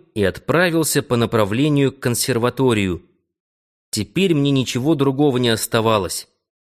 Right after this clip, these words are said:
Я должен был войти в музей, дождаться часа закрытия, спрятаться и сидеть до полуночи.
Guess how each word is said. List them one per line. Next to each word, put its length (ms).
Я 200
должен 720
был 200
войти 360
в 80
музей, 720
дождаться 760
часа 380
закрытия, 720
спрятаться 800
и 240
сидеть 560
до 100
полуночи. 760